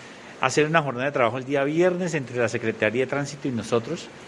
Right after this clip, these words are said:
donde vamos a afinar por una única vez todos los procedimientos para que no nos salgan como esta mañana diciendo que no conocen, y, eh, vamos a firmar con ellos un pacto,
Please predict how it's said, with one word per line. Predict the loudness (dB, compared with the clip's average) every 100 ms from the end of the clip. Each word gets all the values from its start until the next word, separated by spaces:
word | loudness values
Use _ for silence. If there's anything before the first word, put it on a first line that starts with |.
| -18 -18 -16 0
donde | 4 6 6
vamos | 6 2 0
a |
afinar | 0 0 2 2 2
por | 0 2
una | 2 2 2 2
única | 0 2 2 2
vez | 2 0 -6 -14 -20 -20 -20 -20 -2 6
todos | 8 8
los | 6
procedimientos | -4 -4 -2 -2 -2 -4 -4 -4
para | 0 0
que | 0
no | -2 -2
nos | 2
salgan | 4 4 -2
como | -4
esta | -4 -2
mañana | 0 0 -2
diciendo | -2 -4 -2
que | -2
no | 0
conocen, | 0 0 -2 -6 -10 -12 -18 -16 -16 -18 -6 4
y, | 6 6 2 2
eh, | 6 6
vamos | 4 0 -2
a | -4
firmar | -4 -2 -2
con | -2 -6
ellos | -6 -6
un | -6 0
pacto, | 2 2 -2